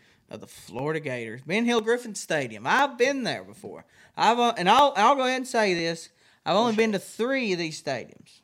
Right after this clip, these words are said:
Only three of these I'm gonna rank, and don't worry, they're coming up on this list here. But I got Florida, uh, the atmosphere around it, it's, it's very cool, very unique. Uh, everybody doing the Gator Chomp, all that stuff.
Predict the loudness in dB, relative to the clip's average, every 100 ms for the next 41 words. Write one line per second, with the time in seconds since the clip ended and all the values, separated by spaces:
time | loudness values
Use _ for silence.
0 | -12 -6 -6 -6 -4 -4 -4 -8 -12 -12
1 | -10 -8 -8 -10 -12 -16 -20 _ _ _
2 | _ _ -10 -8 -4 -4 -4 -8 -8 -6
3 | -6 -6 -6 -8 -8 -10 -10 -10 -12 -14
4 | -14 -14 -18 _ _ _ -6 -2 2 0
5 | 0 -4 -2 0 0 -2 -2 -6 -6 -4
6 | -4 -4 -8 -6 -4 -4 -4 -4 -4 -6
7 | -6 -6 -8 -12 -20 _ _ _ _ -18
8 | -10 -4 -2 -2 0 2 2 0 0 0
9 | 0 -2 -4 -4 -8 -6 -4 -4 -6 -6
10 | -4 -4 -4 -6 -8 -12 _ _ -14 -6
11 | -4 -4 -6 -6 -6 -8 -12 -10 -10 -12
12 | -14 -10 -8 -10 -12 _